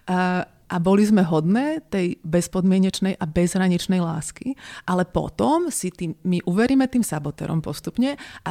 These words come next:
začneme mať pocit, že ale až keď, tak potom, hej, môžeme byť dosť dobré, do-, e, môžeme sa prijať, môžeme sa mať rady, môžeme proste prestať sa pachtiť. Lebo my sa môžeme ako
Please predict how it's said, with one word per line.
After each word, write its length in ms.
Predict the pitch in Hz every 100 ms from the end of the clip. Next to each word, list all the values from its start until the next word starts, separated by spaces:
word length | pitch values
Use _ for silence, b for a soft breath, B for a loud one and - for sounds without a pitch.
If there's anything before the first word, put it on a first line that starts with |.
| 170
začneme 340 | 165 - 220
mať 120 | 208 -
pocit, 280 | 151 - 160
že 100 | 180
ale 240 | 170 165 -
až 360 | - 233 - -
keď, 480 | 214 214 - - _ _ _
tak 260 | - 175 160 - - _
potom, 420 | - 156 - - -
hej, 300 | - 202 254
môžeme 500 | 196 147 160 165 156
byť 180 | 147 147 - - B B B
dosť 260 | - 156 -
dobré, 340 | 160 160 156 160
do-, 220 | 160 156
e, 80 | - 170 165 156 147 - - -
môžeme 420 | 165 160 165 160
sa 120 | 156
prijať, 480 | 156 170 160 156 156
môžeme 640 | 165 156 151 156 151 147
sa 160 | 151 -
mať 320 | 160 151 156
rady, 240 | 151 156 156
môžeme 600 | 160 156 165 160 156 151 B B B B
proste 760 | 165 156 - - 170 151 - - _ -
prestať 540 | 180 160 - 160 156
sa 180 | - 151
pachtiť. 680 | - 143 - - - - - B B
Lebo 180 | 170 165
my 140 | 180
sa 140 | 170 175
môžeme 680 | 160 170 214 302 247 165 170 b b b b b _
ako 680 | - 160 - - - 165 165